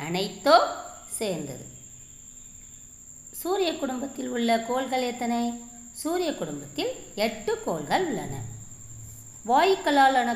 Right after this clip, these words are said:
கோள்கள் எது? வியாழன், சனி, யுரேனஸ், நெப்டியூன். உட்புற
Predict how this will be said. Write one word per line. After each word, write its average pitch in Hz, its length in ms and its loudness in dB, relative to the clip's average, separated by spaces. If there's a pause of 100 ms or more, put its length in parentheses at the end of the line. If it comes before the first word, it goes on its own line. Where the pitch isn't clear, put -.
கோள்கள் 240 400 2
எது? 220 200 0 (680)
வியாழன், 165 560 4 (400)
சனி, 180 360 0 (520)
யுரேனஸ், 220 560 0 (460)
நெப்டியூன். 160 680 -4 (4000)
உட்புற 370 280 0